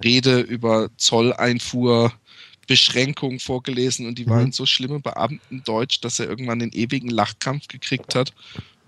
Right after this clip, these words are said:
Speaker 1: und dann bei dem Wort Bündnerfleisch den völligen Zusammenbruch.
Speaker 2: <laughs> Okay.
Speaker 1: Also wenn du Bündnerfleisch in YouTube eingibst, wirst du's
Speaker 2: Ja.
Speaker 1: vielleicht sehen.
Speaker 2: Okay.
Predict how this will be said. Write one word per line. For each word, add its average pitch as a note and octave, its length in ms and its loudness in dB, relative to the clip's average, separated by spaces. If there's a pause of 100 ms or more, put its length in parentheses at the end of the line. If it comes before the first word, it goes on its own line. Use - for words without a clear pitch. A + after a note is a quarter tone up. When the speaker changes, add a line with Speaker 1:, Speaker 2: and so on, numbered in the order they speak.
(140)
Speaker 1:
und B2+ 320 0 (120)
dann A#2+ 300 0 (180)
bei B2+ 100 2
dem B2 220 -2
Wort B2 320 -2
Bündnerfleisch B2+ 720 0
den A2+ 160 -4
völligen A2+ 680 -4 (140)
Zusammenbruch. F#2+ 760 0
Speaker 2:
<laughs> - 60 -4 (500)
Okay. - 280 -4 (220)
Speaker 1:
Also D#3 200 -2
wenn E3 160 2
du E3 80 2 (160)
Bündnerfleisch G#3 1080 2 (320)
in C#3+ 140 -4
YouTube C#3 440 -2
eingibst, A2 540 -2
wirst A2+ 220 -4
du's A2+ 100 -6
Speaker 2:
Ja. B2 80 2
Speaker 1:
vielleicht - 260 0
sehen. - 260 -8
Speaker 2:
Okay. A#2 380 0